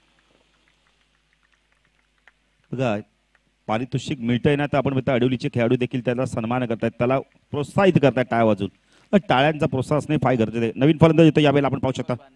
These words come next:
दीपक भाने येतोय. चेंडू बॅकफुटवर जाऊन square cut करतोय, क्षेत्ररक्षक येतोय deep मधनं, एक धाव complete केली पाहिजे, दुसरी धाव होते का? आणि दोन धावा इथे complete केल्या जातात.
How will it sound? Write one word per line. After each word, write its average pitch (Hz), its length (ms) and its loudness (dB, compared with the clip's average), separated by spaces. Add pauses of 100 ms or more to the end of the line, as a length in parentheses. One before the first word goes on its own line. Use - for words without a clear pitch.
(360)
दीपक 175 220 8
भाने 123 220 2
येतोय. 117 180 0 (2250)
चेंडू 113 160 6
बॅकफुटवर 135 420 4
जाऊन 143 160 4
square 165 240 6
cut 151 120 4
करतोय, 160 280 8
क्षेत्ररक्षक 165 400 2
येतोय 170 180 8
deep 165 200 6
मधनं, 170 380 2 (260)
एक 156 120 6
धाव 175 100 10
complete 175 380 2
केली 190 140 2
पाहिजे, 185 200 4
दुसरी 185 280 6
धाव 208 160 10
होते 202 340 12
का? 190 260 6
आणि - 440 0
दोन 185 440 10
धावा 185 280 4
इथे 170 220 4
complete 180 680 2
केल्या 170 240 6
जातात. 147 420 4